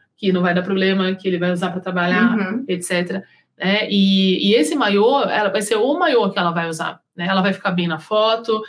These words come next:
Speaker 1: ela vai se sentir bem na piscina,
Speaker 2: Uhum.
Speaker 1: é, não vai esgarçar, desbotar tudo pro ano que vem ela ter que comprar outro. Então, essa é uma mulher que não quer dez biquínis de sessenta reais, né? Ela quer um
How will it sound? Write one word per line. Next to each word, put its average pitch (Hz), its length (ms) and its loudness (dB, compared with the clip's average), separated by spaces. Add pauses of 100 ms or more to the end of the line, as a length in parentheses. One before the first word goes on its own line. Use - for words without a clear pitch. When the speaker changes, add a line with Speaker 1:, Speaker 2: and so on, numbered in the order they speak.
(160)
Speaker 1:
ela 185 120 -2
vai 185 100 2
se 175 120 -6
sentir 180 200 -2
bem 180 220 0
na 165 80 -2
piscina, 214 680 -2
Speaker 2:
Uhum. 220 200 -2 (180)
Speaker 1:
é, 175 360 2 (200)
não 196 160 4
vai 180 200 2
esgarçar, 180 600 0
desbotar 180 540 0
tudo 196 260 -2
pro 180 160 -4
ano 180 140 0
que 175 100 -4
vem 180 80 0
ela 175 80 0
ter 170 100 -4
que 170 60 -10
comprar 170 220 -6
outro. 226 240 2
Então, 220 160 -2 (300)
essa 233 200 2
é - 20 -2
uma 294 100 0
mulher 240 240 2
que 262 80 -2
não 277 120 -2
quer 233 560 -2 (160)
dez 202 720 0 (100)
biquínis 185 680 2
de 160 420 2
sessenta 180 460 0
reais, 175 480 -2
né? 190 240 0 (200)
Ela 190 180 0
quer - 420 -2
um 311 360 2